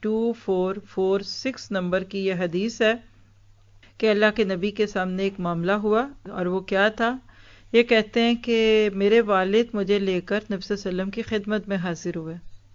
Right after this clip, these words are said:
अर्ज की, "मैंने अपने इस बच्चे को एक गुलाम तोहफे में दिया है जो मेरा अपना है।" तो अल्लाह के नबी ने पूछा, "क्या तुमने अपने सारे बेटों को इसी तरह का गुलाम दिया है?" बाप ने कहा, "नहीं।" तो आपने कहा, "फिर उससे भी वापस ले लो।"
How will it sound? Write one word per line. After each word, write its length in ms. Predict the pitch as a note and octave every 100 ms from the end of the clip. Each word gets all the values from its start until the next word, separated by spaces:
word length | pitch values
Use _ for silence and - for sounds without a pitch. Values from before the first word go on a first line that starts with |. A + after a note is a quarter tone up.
| - - - - - -
अर्ज 260 | B3 C4+
की, 180 | - C4
"मैंने 320 | A#3+ A3 A#3+
अपने 280 | A#3 A#3 A#3
इस 140 | A#3 -
बच्चे 320 | F#3+ G3 G#3
को 120 | G#3
एक 140 | A3 G#3+
गुलाम 540 | F#3+ F#3 F3+ F3+ G3 G3 -
तोहफे 320 | A3+ A3+ C4+
में 220 | B3 A#3
दिया 260 | F3+ F3 F3+
है 200 | G3 G#3
जो 140 | A#3
मेरा 240 | A#3 C4 C4+
अपना 300 | C4 B3 B3+
है।" 260 | A3+ G#3 - - - - - - - - -
तो 60 | G#3
अल्लाह 160 | G#3+
के 140 | A3 A#3
नबी 220 | A3 A3
ने 100 | A3+
पूछा, 360 | G#3 G3+ G#3+ G#3+
"क्या 460 | G#3+ G#3 G3 G#3
तुमने 360 | G#3+ G#3 F#3+ G#3
अपने 300 | G#3 A#3 A#3+
सारे 520 | - G#3 F#3 F#3+ A#3
बेटों 380 | B3 C4+ C4 B3+
को 120 | B3
इसी 220 | G#3+ B3
तरह 240 | B3 C4+ C4+
का 160 | C4+
गुलाम 420 | A#3+ G3+ G3 G3+
दिया 220 | F#3+ G#3+ C#4+
है?" 120 | C4+ - - - - - -
बाप 280 | G3 G3+
ने 60 | A3
कहा, 200 | G#3+ G#3+
"नहीं।" 240 | A3 A#3+ A#3 - - - -
तो 60 | F#3+
आपने 240 | F#3 F#3
कहा, 160 | F#3 G3+
"फिर 200 | G3 F#3
उससे 260 | F3+ - E3+
भी 120 | F3
वापस 400 | E3+ E3+ F3 -
ले 140 | E3+ F3
लो।" 180 | F3+